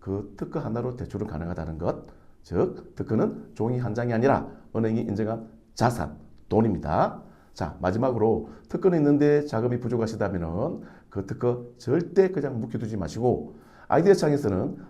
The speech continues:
대출용 특허 포트폴리오 설계, 기술 평가 연계 상담을 친절하게 해드립니다.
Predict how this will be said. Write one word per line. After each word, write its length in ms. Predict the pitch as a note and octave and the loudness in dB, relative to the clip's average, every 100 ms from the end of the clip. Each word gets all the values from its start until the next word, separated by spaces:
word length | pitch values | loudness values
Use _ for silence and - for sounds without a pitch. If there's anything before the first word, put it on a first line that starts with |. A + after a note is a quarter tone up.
| - | -10
대출용 600 | - F#2+ - D3 D#3+ F3 - | -2 0 2 2 2 0 -6
특허 360 | C3+ - C#3+ | -6 -2 -2
포트폴리오 680 | C#3 A#2+ A#2+ C#3 C3 C3+ C#3 - | -2 -8 -2 0 4 2 0 -14
설계, 560 | - G2+ G2+ D2+ - - - - - | -6 -2 0 -2 -8 -20 -20 -20 -6
기술 300 | B2+ D3+ D3 | 0 0 2
평가 340 | D3 C#3+ B2 | -2 0 0
연계 260 | F#2 G2 A#2 | 0 0 -2
상담을 720 | - G#2 G#2+ G2 F2 C3+ A3 - - | -4 -4 -2 -2 0 0 -2 -10 -18
친절하게 640 | - G#2+ G#2+ G#2+ A2 D#3 D#3 | -8 -4 -2 0 0 -2 -4
해드립니다. 540 | G2 G2 F2+ D#2 C2 | -4 -4 -4 -6 -8